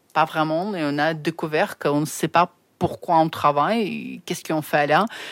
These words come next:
J'ai, j'ai donné beaucoup de conférences, euh, beaucoup d'interventions, et partout où je vais, je,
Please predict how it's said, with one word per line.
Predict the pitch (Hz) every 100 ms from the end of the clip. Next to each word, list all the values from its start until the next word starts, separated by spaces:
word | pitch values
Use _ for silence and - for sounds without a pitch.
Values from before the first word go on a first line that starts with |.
| - 165
J'ai, | 147 147 147
j'ai | 147
donné | 151 156
beaucoup | 143 -
de |
conférences, | - 170 - 147 165 185 208 -
euh, | 151 139 139 139
beaucoup | 135 180
d'interventions, | 165 156 147 151 147 170 180 185
et | 139 135 - - -
partout | 151 - 202
où |
je | 160
vais, | 160 190
je, | 208 147 143 135 147